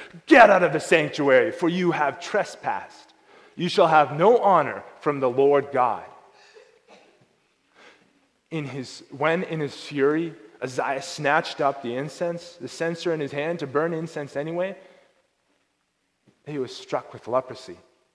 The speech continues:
The consequence of having that disease meant that he was removed from the temple as unclean and barred from ever entering the temple again.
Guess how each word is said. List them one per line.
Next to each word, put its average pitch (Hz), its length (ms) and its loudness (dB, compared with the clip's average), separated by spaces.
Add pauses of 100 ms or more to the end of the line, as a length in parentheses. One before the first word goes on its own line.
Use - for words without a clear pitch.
(1400)
The 131 100 -16
consequence 175 720 -4
of 131 100 -12
having 139 420 -8
that 151 280 -2
disease 139 540 -10
meant 131 340 -8 (240)
that 135 140 -2
he 185 160 -10
was 175 180 -10
removed 143 720 -6
from 170 280 -10
the 143 80 -6
temple 151 440 -8
as 123 220 -6
unclean 143 640 -12 (180)
and 135 220 -10
barred 160 440 0 (140)
from 147 300 -10
ever 160 240 -12
entering 135 500 -10
the 110 60 -16
temple 135 480 -10
again. 123 340 -10